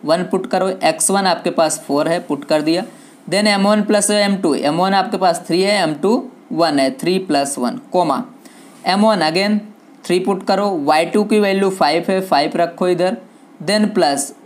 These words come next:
एम टू वन है, वाई वन क्या था आपके पास माइनस थ्री, तो माइनस थ्री पुट करो, एम वन plus एम टू that is three plus one कर दिया। अब इसको solve करना है simply।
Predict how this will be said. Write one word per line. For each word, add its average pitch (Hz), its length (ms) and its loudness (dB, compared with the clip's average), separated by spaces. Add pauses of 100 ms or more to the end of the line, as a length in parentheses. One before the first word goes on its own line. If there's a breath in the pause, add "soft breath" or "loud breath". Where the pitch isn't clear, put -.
एम 165 200 2
टू 196 140 -2 (100)
वन 160 240 2
है, 196 320 0 (100)
वाई 160 260 2
वन 208 200 2
क्या 208 180 0
था 202 140 2
आपके 202 200 -2
पास 196 260 0
माइनस 170 440 0
थ्री, 190 160 -4
तो 185 120 -4
माइनस 139 420 -2
थ्री 170 140 -4
पुट 170 200 -8
करो, 190 280 -4 (400 loud breath)
एम 185 160 2
वन 214 180 4
plus 185 300 0
एम 143 200 0
टू 175 160 0
that 143 240 0
is 214 240 0
three 190 220 -2 (100)
plus 151 360 0 (160)
one 123 220 -6 (460)
कर 143 120 0
दिया। 175 260 0 (400 loud breath)
अब 196 120 2
इसको 220 240 2
solve 190 320 0
करना 135 260 -2
है 135 120 0
simply। 139 440 -2